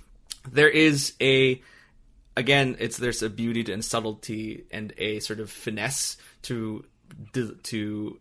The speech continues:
constructing puzzles that I myself am not super, uh, comfortable saying that I am good at yet. Uh, but it's, it's a craft that's,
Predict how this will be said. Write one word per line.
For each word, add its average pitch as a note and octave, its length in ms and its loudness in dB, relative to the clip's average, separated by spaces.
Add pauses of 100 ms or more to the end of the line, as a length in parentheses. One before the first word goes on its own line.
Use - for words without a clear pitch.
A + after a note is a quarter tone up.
constructing C3 500 -2
puzzles F3+ 540 -2 (280)
that B2 300 2
I D3 160 6
myself E3 540 6
am C3 160 2
not C3 280 2
super, A#2+ 840 0
uh, A2 400 -2
comfortable A2+ 340 -6
saying A2 200 -2
that A2 100 -4
I E2+ 140 -2
am G#2 360 -6
good C#3 160 2
at D3 220 4
yet. E3 280 2 (460)
Uh, A#2 320 2 (100)
but B2+ 140 2
it's, B2 220 -2
it's A#2+ 200 -4
a B2+ 40 -2
craft - 500 2
that's, A2 300 -6